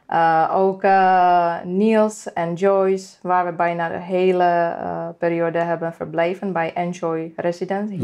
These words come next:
Speaker 1: Heerlijke plek.
Speaker 2: Zeker een
Speaker 1: <laughs>
Speaker 2: aanrader als je nog op zoek bent naar een mooie accommodatie op, eh, Curaçao. Enjoy
Speaker 1: Ja.
Speaker 2: Residence.
Speaker 1: Ja. Eh, dan, eh, zeker Kasia en Vincent, Sharon en Rob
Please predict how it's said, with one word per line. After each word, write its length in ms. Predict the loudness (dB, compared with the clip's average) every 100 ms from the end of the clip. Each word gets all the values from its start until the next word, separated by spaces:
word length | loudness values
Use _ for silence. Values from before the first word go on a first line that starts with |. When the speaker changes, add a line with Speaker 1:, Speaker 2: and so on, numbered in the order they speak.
| 0
Speaker 1:
Heerlijke 280 | 0 -2 -4
plek. 300 | -2 -2 -2 -10
Speaker 2:
Zeker 400 | -4 0 0 0
een 60 | 0 2
Speaker 1:
<laughs> 40 |
Speaker 2:
aanrader 480 | 2 4 4 4 4
als 160 | 2 -2
je 60 |
nog 120 | -6 -6
op 80 |
zoek 240 | -4 -4 0
bent 220 | -2 0
naar 140 | -2
een 140 | -2 0
mooie 280 | 0 2 2
accommodatie 800 | -2 -4 -2 0 0 -2 -4
op, 180 | -6 -2
eh, 160 | 0 0 -2
Curaçao. 600 | -4 -4 0 0 2 0
Enjoy 440 | -2 0 2 2 2
Speaker 1:
Ja. 120 | 2
Speaker 2:
Residence. 680 | 2 2 2 2 0 -8 -6
Speaker 1:
Ja. 440 | 0 0 0 -4 -12 _
Eh, 680 | -6 -2 0 2 2 2 0 -4
dan, 420 | -2 0 2 2
eh, 300 | 2 2 2 2
zeker 340 | 0 0 -2
Kasia 400 | -2 -2 0 0
en 220 | 0 -4
Vincent, 540 | -2 -4 0 2 2 0 -12 _ _ _ _
Sharon 580 | -10 -2 2 2 0 0
en 260 | 0 2 4
Rob 220 | 4